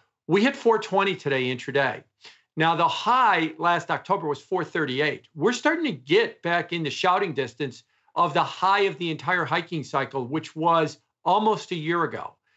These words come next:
So rates are starting to move higher. And because, and the yield curve is starting to steepen, or in this case, get less inverted.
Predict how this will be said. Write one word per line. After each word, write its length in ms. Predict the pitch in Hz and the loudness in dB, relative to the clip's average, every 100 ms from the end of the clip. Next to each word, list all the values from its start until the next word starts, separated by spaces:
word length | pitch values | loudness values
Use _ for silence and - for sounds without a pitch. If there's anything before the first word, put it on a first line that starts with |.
| _ | _
So 440 | - - 170 160 | -10 0 4 4
rates 420 | 143 147 220 247 302 | 2 2 0 0 -8
are 60 | |
starting 340 | 240 214 202 180 | -4 -2 -2 -2
to 80 | |
move 300 | 165 151 156 | -4 -2 -4
higher. 540 | - 160 147 110 110 - _ _ _ _ _ | -2 0 0 0 -6 -12 _ _ _ _ _
And 480 | 170 170 175 165 208 180 | -2 0 0 0 -6 -4
because, 640 | 160 170 - 202 247 208 | -4 -4 0 2 2 0
and 380 | - 208 254 294 | -2 0 2 0
the 60 | 247 | -2
yield 420 | 165 208 330 - | -6 -4 -4 -4
curve 320 | - 160 143 | -2 0 0
is 200 | - 185 | -2 -4
starting 320 | - 180 170 151 | 0 0 0 -2
to 60 | |
steepen, 520 | 139 - 202 - 147 | -6 -4 -2 0 0
or 160 | 151 147 | 2 2
in 120 | 139 | 2
this 180 | 156 160 | 0 -2
case, 240 | - 120 | -4 -4
get 320 | - 139 - 131 | 0 -2 0 -2
less 320 | 139 135 - | -2 -2 -4
inverted. 460 | 117 131 143 113 | -4 2 2 2